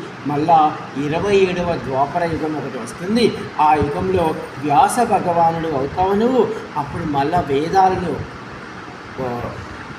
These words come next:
నాలుగు వాదాలు చేస్తావు, అప్పుడు నువ్వు కాశీవాసం చేస్తావు, అప్పుడు నీకు కాశీలో అన్ని తృప్తులు కలుగుతాయని చెప్తుంది." ఇది జరుగుతుంది.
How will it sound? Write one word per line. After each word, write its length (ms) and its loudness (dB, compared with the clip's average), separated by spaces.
నాలుగు 320 -2
వాదాలు 460 2
చేస్తావు, 420 2
అప్పుడు 280 -4
నువ్వు 240 2
కాశీవాసం 920 2
చేస్తావు, 360 2
అప్పుడు 340 0
నీకు 240 2
కాశీలో 540 2
అన్ని 380 2
తృప్తులు 360 2
కలుగుతాయని 800 -2
చెప్తుంది." 400 0
ఇది 160 2
జరుగుతుంది. 680 2